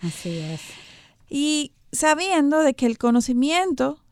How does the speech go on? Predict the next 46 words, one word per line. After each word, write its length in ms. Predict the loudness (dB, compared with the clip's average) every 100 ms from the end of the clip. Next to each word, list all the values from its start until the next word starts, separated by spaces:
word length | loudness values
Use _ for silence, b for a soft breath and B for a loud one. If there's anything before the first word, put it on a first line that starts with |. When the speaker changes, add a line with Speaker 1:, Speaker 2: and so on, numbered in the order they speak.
| -4
Speaker 2:
eh, 540 | 0 2 2 2 0
es 140 | 0 0
un, 200 | -2 -2
el 200 | -2 0
conocimiento 460 | 2 4 4 2 2
de 80 |
su 100 | 2
palabra 300 | 2 4 4
es 100 | 2
un 140 | 0 0
mandato 500 | 2 4 4 2 -2
y 160 | -6 -2
también 520 | 0 2 2 2 0 -2
es 400 | 0 0 -2 -4
como 260 | -2 2
la 100 | 2
enseñanza 560 | 2 2 2 2 0 -2
se 100 | -2
hace 180 | -2 -2
real 300 | 0 0 0
en 100 | 0
mi 120 | 0
vida 360 | -2 -2 0 0
y 120 | 0
entonces 420 | -2 -4 -6 -6
puedo 260 | -2 0 0
ser, 160 | -2
ser 440 | -6 -8 -4 -2 -2 -8 _
sal 440 | -14 -2 4 4 4
y 80 | 2
luz 360 | 2 0 -2 0
en 240 | 2 2
el 160 | 2 2
mundo 400 | 2 2 0 -4 B B
cuando 380 | -2 0 2 2
la 300 | 2 2 0
aplico. 640 | -2 -2 -2 -2 -4 -12 b b b b -6
Pudiera 560 | -4 0 2 2 2
leer 420 | 2 2 0 -2 -6 -2
todo 280 | 0 2 4
lo 120 | 2
que 120 | 0 -2
se 140 | 2
ha 80 | 2
escrito, 680 | 0 -4 -4 0 0 0 -2
eh, 360 | -2 0 0